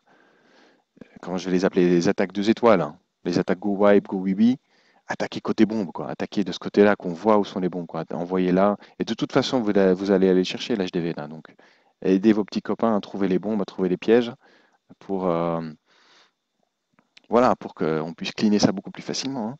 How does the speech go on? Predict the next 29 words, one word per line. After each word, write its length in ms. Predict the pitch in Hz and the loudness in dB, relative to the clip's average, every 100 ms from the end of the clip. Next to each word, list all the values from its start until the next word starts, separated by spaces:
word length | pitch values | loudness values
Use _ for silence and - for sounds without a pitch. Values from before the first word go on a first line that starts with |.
| _ | _
Une 260 | - _ | -20 _
fois 100 | - | -4
qu'on 160 | - 131 | -2 -2
sait 200 | - 131 | 2 2
où 80 | 123 | 2
sont 220 | - 123 | -4 -2
les 100 | 107 | -2
pièges, 340 | - - 123 | 0 0 2
euh, 200 | 104 98 | 4 2
ça 180 | 95 - | 0 -6
devient 220 | 95 101 | -6 -6
vraiment, 380 | 92 - 127 127 | -6 -2 -2 -2
vraiment, 320 | 113 117 113 104 | -2 -2 -2 -6
vraiment 360 | 104 107 110 101 | -4 -4 -4 -6
gérable. 440 | 90 92 104 113 | -6 -4 -2 -4
On 80 | 95 | -6
sait 200 | - 113 | -8 -8
faire 200 | - 104 | -6 -4
un 80 | 98 | -4
plan, 360 | - 104 110 - _ _ _ _ - | -2 -4 -4 -10 _ _ _ _ -12
euh, 120 | 87 - | -10 -8
pour, 260 | 101 95 | -6 -2
euh, 100 | 92 | -2
pour 160 | 87 95 | -2 -4
aller 80 | 92 | -6
chercher 300 | - - 98 | -6 -6 -6
les 80 | |
doubles 240 | 87 82 82 | -6 -8 -12
bombes. 200 | 78 | -14